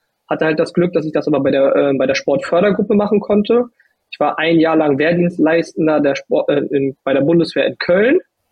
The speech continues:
und bin auch nach meiner Grundausbildung erstmal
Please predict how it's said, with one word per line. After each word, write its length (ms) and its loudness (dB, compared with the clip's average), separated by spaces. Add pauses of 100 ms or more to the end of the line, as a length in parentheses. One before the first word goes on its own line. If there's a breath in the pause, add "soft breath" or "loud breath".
(640)
und 280 2
bin 180 2
auch 360 0
nach 280 -2
meiner 240 0
Grundausbildung 640 0
erstmal 600 -2